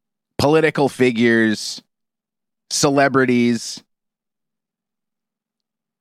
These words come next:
that we idolize and then condemn because they do human things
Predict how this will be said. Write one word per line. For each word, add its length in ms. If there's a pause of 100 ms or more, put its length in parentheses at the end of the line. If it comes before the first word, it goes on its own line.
(380)
that 240
we 180
idolize 1160 (140)
and 240
then 460
condemn 920
because 440
they 140
do 380
human 560
things 680